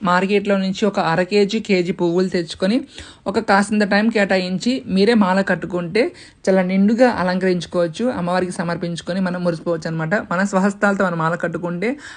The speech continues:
ఆ సాటిస్ఫాక్షన్ అనేది చాలా ఒక వేరే లెవెల్‌లో ఉంటుందన్నమాట. So మీకు ఫైనల్ అవుట్‌పుట్ అయితే కనుక ఈ రకంగా ఉంటుంది. ఇది సీక్రెట్. నేను ఇలాగే ప్రతి దండ కూడా అల్లుకుంటూ ఉంటాను, బయట ఎక్కడా కొనకుండానా.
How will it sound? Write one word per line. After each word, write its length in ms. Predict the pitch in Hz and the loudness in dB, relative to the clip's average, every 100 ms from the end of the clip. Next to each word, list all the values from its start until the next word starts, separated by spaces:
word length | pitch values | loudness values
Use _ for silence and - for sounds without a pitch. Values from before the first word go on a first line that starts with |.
| - | -4
ఆ 140 | 165 175 | -2 0
సాటిస్ఫాక్షన్ 580 | 175 175 185 202 196 185 | -2 -2 -2 -2 0 -2
అనేది 220 | 208 226 | -2 -2
చాలా 160 | 190 175 170 | -2 0 -2
ఒక 160 | 170 | 0
వేరే 240 | 175 170 180 | 2 4 4
లెవెల్‌లో 340 | 170 175 175 | 4 2 0
ఉంటుందన్నమాట. 560 | 160 160 156 151 147 180 311 - - - - | -2 -2 -2 -2 0 0 -2 -4 -20 -18 0
So 100 | 226 | 4
మీకు 180 | 233 240 | 4 4
ఫైనల్ 320 | - 208 233 | 4 4 6
అవుట్‌పుట్ 300 | 247 202 214 | 4 2 2
అయితే 200 | 214 202 | 2 0
కనుక 240 | 214 208 247 | -2 0 0
ఈ 220 | - 196 | 0 2
రకంగా 400 | 196 208 214 202 | 2 2 2 4
ఉంటుంది. 480 | 185 180 175 226 349 - - - - | 2 0 -2 -2 -4 -8 -20 -6 0
ఇది 200 | 214 277 | 4 4
సీక్రెట్. 460 | 262 202 202 185 277 381 - | 2 2 2 2 0 0 0
నేను 140 | 202 | 2
ఇలాగే 340 | 196 208 240 254 | 4 4 4 2
ప్రతి 400 | 214 196 240 220 | 2 2 2 4
దండ 240 | 196 196 | 6 6
కూడా 320 | 208 208 214 | 4 4 4
అల్లుకుంటూ 440 | - 185 202 196 190 | 2 0 0 2 2
ఉంటాను, 440 | 180 175 180 254 294 - - 175 | 0 -2 0 0 -2 -14 -8 0
బయట 200 | 185 196 | 4 4
ఎక్కడా 260 | - 202 | 4 4
కొనకుండానా. 680 | 208 185 180 185 175 185 330 | 4 2 -2 -2 0 0 -2